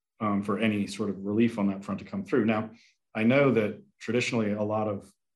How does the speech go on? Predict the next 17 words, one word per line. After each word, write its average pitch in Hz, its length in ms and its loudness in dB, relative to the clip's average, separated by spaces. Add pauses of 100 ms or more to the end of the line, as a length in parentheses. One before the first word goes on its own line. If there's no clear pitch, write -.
(140)
Japanese 104 420 -2
automakers 101 720 0
benefited, 107 560 -2 (520)
um, 101 240 -2
from 101 180 0
a 101 40 4
weak 104 280 0
yen 98 260 -2
to - 80 -12
the 101 80 -4
extent 98 400 -4
that 98 100 -6
it 98 140 -8
flattered 101 440 -2
dollar-based 98 760 -4
earnings 104 380 0
overseas. 98 760 -4